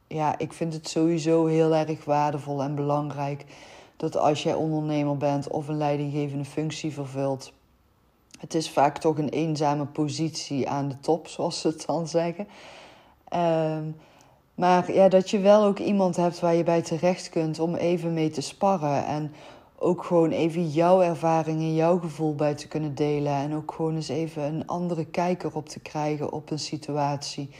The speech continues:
Ehm, kijk, want zo ad hoc in een situatie beoordeel je het vaak toch ook weer anders dan wanneer je even afstand kan nemen van een situatie en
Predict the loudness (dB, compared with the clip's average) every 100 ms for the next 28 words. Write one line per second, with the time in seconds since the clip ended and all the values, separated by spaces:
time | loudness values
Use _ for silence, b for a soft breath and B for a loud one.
0 | B B B B B _ -4 -2 0 -2
1 | -4 -6 -8 -14 B B B B B B
2 | 0 2 4 2 2 2 2 4 2 2
3 | 2 2 2 0 0 0 -2 -4 -4 0
4 | 2 2 -2 -4 -4 -4 -4 -4 0 2
5 | 2 4 2 2 -2 -2 -2 -2 -6 -6
6 | -6 -4 -4 -2 -2 -2 -4 -6 -6 -4
7 | -2 0 0 0 -2 0 0 0 0 -2
8 | -2 -6 -6 -6 -6 -2 -2 -4 -6 -6
9 | -6 -6 -10 -6 -4 -4 -6 -8 -8 -6
10 | -6 -8